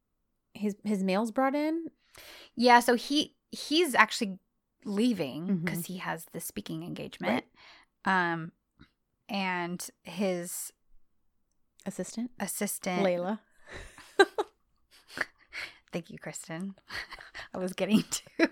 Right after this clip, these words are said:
Speaker 2: it. So, because Engin was like, "Whatever you do, don't tell him,"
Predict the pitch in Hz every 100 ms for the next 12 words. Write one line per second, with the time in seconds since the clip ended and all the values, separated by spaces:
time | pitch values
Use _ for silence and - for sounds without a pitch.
0 | - - - 311 - - - - - -
1 | - - _ - 226 208 190 - _ _
2 | _ _ _ _ _ - 240 254 262 -
3 | 269 294 277 254 240 220 208 190 - -
4 | _ _ _ - 214 220 240 240 240 240
5 | 202 196 190 151 185 - - 220 202 165
6 | 147 170 202